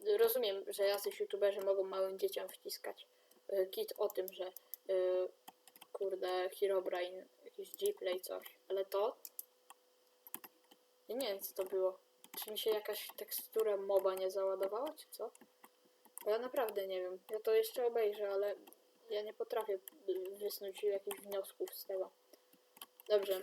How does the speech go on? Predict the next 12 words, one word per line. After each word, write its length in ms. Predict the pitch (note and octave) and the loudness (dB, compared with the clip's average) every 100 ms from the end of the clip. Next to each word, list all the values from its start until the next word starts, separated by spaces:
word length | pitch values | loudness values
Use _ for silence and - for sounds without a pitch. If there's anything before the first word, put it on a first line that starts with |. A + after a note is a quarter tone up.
| - | -6
widzowie, 540 | A#3 G#3 G#3+ G#3 G#3 - - - | -14 -2 2 2 0 -6 -14 -4
tutaj 320 | A#3+ - A3 | -2 2 2
się 140 | G#3+ G#3+ | 2 0
jak 160 | G#3 | -2
na 120 | G#3 | -4
razie 220 | G#3 G#3 G3+ | -4 0 0
osiedlimy. 680 | - G3+ - G3+ F#3+ G3 G#3 | -2 -6 -4 -4 -2 -4 -6
Mam 220 | G3+ G#3 | -10 -6
nadzieję, 280 | G3+ G3+ G#3 | -4 -2 -4
że 100 | G#3 | -4
będzie 260 | G3 G#3 | -4 -4
tutaj 380 | - - G3 G#3 | -6 -2 0 -2